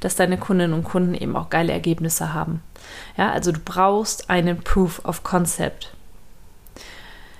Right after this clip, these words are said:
Genau, und deswegen macht es keinen Sinn, einfach High Price zu gehen, ja,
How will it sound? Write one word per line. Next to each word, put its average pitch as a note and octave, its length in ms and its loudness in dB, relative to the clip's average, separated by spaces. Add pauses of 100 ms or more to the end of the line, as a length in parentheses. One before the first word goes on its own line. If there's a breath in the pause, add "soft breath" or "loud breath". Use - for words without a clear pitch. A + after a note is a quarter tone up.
(420 loud breath)
Genau, G#3 300 4
und G3 140 6
deswegen C4 320 6
macht A#3+ 180 4
es - 140 2
keinen C#4+ 260 6
Sinn, D4 240 6
einfach - 360 0
High B3+ 160 4
Price F#3 340 2
zu F3+ 140 2
gehen, F#3 320 8 (240)
ja, C4 240 0